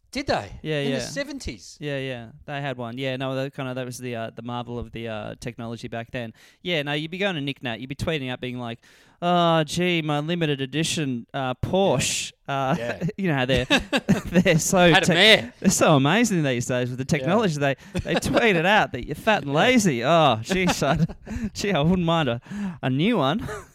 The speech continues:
Speaker 1: Yeah, my whole house said you're a bit of a fucking idiot.
Speaker 2: <laughs>
Speaker 1: Um, so sorry about that, Nick Nat.
Speaker 2: Hey, uh, we should talk about it. Patreon, mate.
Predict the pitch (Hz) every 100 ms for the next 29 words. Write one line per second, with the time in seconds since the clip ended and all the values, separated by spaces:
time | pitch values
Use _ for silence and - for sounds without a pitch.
0 | _ 247 - 262 143 - 156 175 208 151
1 | 190 170 113 - - 160 160 147 147 135
2 | 123 147 143 139 196 220 101 - - -
3 | - 285 - - 285 147 139 123 113 -
4 | - _ - - _ - - - 143 -
5 | 151 127 107 - 101 - 113 - 135 160
6 | - - - _ - - - - 156 156
7 | 156 156 196 180 175 143 165 165 196 170
8 | 151 170